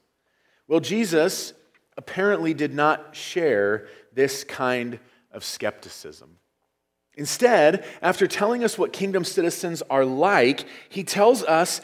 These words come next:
how to make a difference in the world. And he does so by using two household metaphors, salt and light. No doubt he would have seen growing up often his mom use both, both salt in terms of cooking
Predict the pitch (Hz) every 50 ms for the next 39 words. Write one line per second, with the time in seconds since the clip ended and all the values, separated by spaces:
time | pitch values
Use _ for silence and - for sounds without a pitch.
0 | - - - - - 147 185 180 190 208 226 226 - - 196 170 160 160 170 170
1 | 170 - - 135 117 117 131 123 - - 120 107 - - 120 107 104 101 98 101
2 | 101 95 90 90 - _ - - - 143 165 190 185 175 - - - - 285 262
3 | 220 208 196 180 185 185 185 - 185 165 151 - - - 214 226 226 214 - -
4 | 170 170 185 170 - - - 175 170 160 143 127 120 120 120 - - 104 92 90
5 | 82 - - - _ _ _ _ _ _ - - - - 190 - 202 226 208 -
6 | - - - _ - - 131 131 127 123 113 101 92 90 - 104 127 147 185 233
7 | 214 156 180 175 165 180 214 226 220 - - - - - _ - 185 196 185 185
8 | 160 135 - - - - 196 202 208 214 220 226 220 190 139 147 170 165 165 160
9 | 160 165 165 180 185 180 - - - 139 151 175 175 - - - 202 208 208 214
10 | 220 208 _ _ _ _ _ _ - 180 170 135 143 151 147 147 156 170 180 190
11 | 196 202 196 - 139 139 143 165 175 185 185 190 165 170 - - 123 135 139 120
12 | 95 82 - - - - _ _ _ _ _ _ _ _ - 156 165 156 - -
13 | - - 202 185 202 226 220 220 - 175 175 156 - - 175 170 151 131 135 113
14 | - - - 202 202 - 208 202 208 208